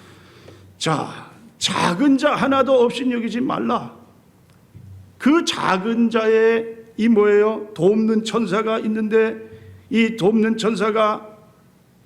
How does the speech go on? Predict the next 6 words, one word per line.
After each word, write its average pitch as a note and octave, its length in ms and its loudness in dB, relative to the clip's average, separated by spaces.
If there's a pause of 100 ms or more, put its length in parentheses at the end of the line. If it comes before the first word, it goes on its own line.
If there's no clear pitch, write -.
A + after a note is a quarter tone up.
(140)
하나님께 G#3 880 -2
매일매일 F3 720 0
가서 E3 640 -6
어떻게 A3+ 380 -6
해요? A3 180 -6 (420)
그 C4 240 -4